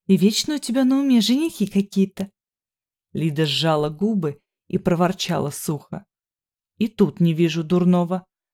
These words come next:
Всякая девушка думает о замужестве". Аня расхохоталась и сказала: "Нет, я не думаю. Я, например, убеждена,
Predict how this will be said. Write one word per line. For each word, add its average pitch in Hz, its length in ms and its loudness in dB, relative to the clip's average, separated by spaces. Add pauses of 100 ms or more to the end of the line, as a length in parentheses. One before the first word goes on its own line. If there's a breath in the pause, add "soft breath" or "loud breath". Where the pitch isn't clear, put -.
Всякая 208 480 2
девушка 202 520 2
думает 180 400 2
о 180 60 4
замужестве". 175 800 0 (1000)
Аня 175 320 6
расхохоталась 202 880 2
и 202 60 0
сказала: 165 640 0 (560)
"Нет, 156 520 0
я 208 240 2
не 320 160 -2
думаю. 202 540 4 (440)
Я, 165 320 0
например, 214 540 2
убеждена, 180 640 2